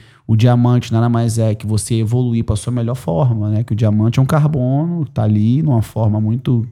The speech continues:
raw, muito raiz. Depois que todos esses elementos da vida, pressão, estresse, dificuldades, que é pressão e temperatura, elas te moldam,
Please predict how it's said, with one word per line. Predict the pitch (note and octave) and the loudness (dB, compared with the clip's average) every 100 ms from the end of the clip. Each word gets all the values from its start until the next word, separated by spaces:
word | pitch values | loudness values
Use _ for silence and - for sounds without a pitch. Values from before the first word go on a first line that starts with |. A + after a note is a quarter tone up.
| - _ _ _ _ _ _ _ _ - - | -12 _ _ _ _ _ _ _ _ -16 -4
raw, | A2 A2 G#2 C#3+ E3+ | 0 2 2 0 -2
muito | A#2 - | -2 -2
raiz. | G#2+ A2+ G#2 A2 D#3+ - - - _ _ - | 0 0 0 -2 -4 -6 -12 -20 _ _ -6
Depois | - - C3+ C3+ | -4 2 4 4
que | C#3 | 0
todos | - C#3+ D3+ D3+ | 0 -2 0 -2
esses | C3+ C#3+ | -2 2
elementos | C#3 A#2+ B2 C#3+ D3+ B2 G#2+ | 2 2 2 0 -2 -2 -2
da | A2 | 0
vida, | G#2 C3 F3+ A#2+ G2+ G2 _ _ _ _ _ _ _ | 0 0 2 0 0 -6 _ _ _ _ _ _ _
pressão, | A2 G2+ - C3 C3 B2 A2 G#2 A2 | -4 -4 -4 -2 -2 -2 -2 -4 -6
estresse, | - - - C3 A#2+ G#2+ - G#2 G2+ | -12 -6 0 2 0 -2 -6 -6 -4
dificuldades, | A#2 G#2+ A#2+ A2+ A#2 B2+ A#2+ A2 G2+ G#2 G2+ | -6 -8 -8 -8 -8 -8 -8 -8 -10 -12 -14
que | - A2 | -16 -14
é | G#2+ | -14
pressão | - G#2+ - | -12 -10 -8
e | A#2+ | -8
temperatura, | A2 A2+ G#2 G#2 F3 F3+ A#2 - - _ - | -6 -6 -6 -6 -6 -4 -6 -8 -18 _ -8
elas | B2 A#2+ | -4 -4
te | - E3 | -6 -4
moldam, | D#3 C#3+ C#3+ E3 E3 F3+ C#4 | 0 2 2 2 0 -2 -4